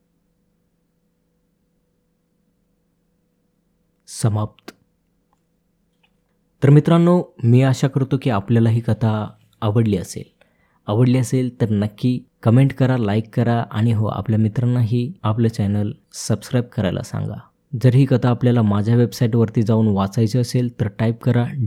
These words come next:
डब्ल्यू डब्ल्यू डब्ल्यू डॉट लेखणी संग्राम डॉट कॉम फॉरवर्ड स्लॅश बॅरिस्टर. मित्रांनो, हीच कथा आपल्याला बाकीचे प्लॅटफॉर्म्स जसे की Apple पॉडकास्ट, Google पॉडकास्ट,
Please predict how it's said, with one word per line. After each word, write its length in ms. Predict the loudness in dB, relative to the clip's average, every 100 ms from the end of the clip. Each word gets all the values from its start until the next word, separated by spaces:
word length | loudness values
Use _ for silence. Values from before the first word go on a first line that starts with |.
| -2
डब्ल्यू 360 | 2 4 6
डब्ल्यू 320 | 4 4 2 -2
डब्ल्यू 460 | -2 0 0 -2 -8 -6
डॉट 200 | -4 -2 -4 -18 _ -8
लेखणी 520 | -4 -2 -2 0 -2
संग्राम 540 | 0 -2 -2 -4 -6 -8 -10
डॉट 140 | -8 -8 -10
कॉम 220 | -14 -14 -20 _ -16
फॉरवर्ड 440 | -2 0 2 0
स्लॅश 640 | -4 -4 -2 -4 -10 -18 _ -12
बॅरिस्टर. 680 | -10 -8 -8 -6 -8 -12 -16 -18 -20 _ -6
मित्रांनो, 380 | -2 0 0 -2
हीच 300 | -2 -4 -2
कथा 260 | -6 -4 -4
आपल्याला 420 | -2 -4 -4 -6
बाकीचे 580 | -6 -4 -4 -2 -4 -2
प्लॅटफॉर्म्स 680 | -4 -6 -4 -4 -4 -6 -4
जसे 220 | -4 -2 -4
की 160 | -4 -6
Apple 280 | -6 -4 -2
पॉडकास्ट, 680 | -2 -4 -4 -6 -8 -8 -4
Google 360 | 0 0 0
पॉडकास्ट, 760 | -2 -4 -4 -6 -8 -8 -18